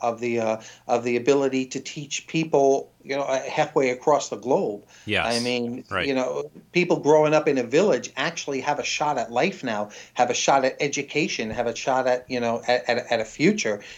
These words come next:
Speaker 1: because, you know, they have access to, to knowledge that's just unbelievable.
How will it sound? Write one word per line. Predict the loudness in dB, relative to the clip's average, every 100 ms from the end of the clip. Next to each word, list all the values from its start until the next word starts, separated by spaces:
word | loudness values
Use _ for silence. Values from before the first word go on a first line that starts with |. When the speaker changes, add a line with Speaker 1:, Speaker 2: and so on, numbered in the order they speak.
| -4
Speaker 1:
because, | -2 2 6 6 6 2 -10 -14 -10
you | -2
know, | -2
they | 0 0
have | 2 2
access | 0 0 -6 -6
to, | -4 -4 -4
to | -4
knowledge | -2 2 2 2 0 -2
that's | -4 -4 -2
just | -4 -2
unbelievable. | -2 -2 0 0 2 2 0 -6